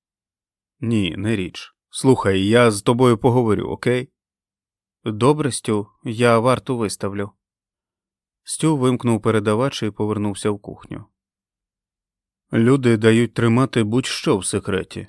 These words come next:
Мені це й страшно трохи, знаєте. Має рацію старий лисий соціолог. Якби ми хотіли, могли б зробитися тут королями.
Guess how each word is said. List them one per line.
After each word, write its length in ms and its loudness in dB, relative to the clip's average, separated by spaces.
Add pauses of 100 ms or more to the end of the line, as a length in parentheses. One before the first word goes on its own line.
(140)
Мені 320 0
це 200 0
й 60 2
страшно 500 -2
трохи, 340 -8
знаєте. 520 -8 (440)
Має 340 2
рацію 420 0
старий 360 -2
лисий 320 -6
соціолог. 720 -6
Якби 420 0
ми 160 2
хотіли, 560 0
могли 320 0
б 80 -4
зробитися 640 -2
тут 220 -8
королями. 640 -6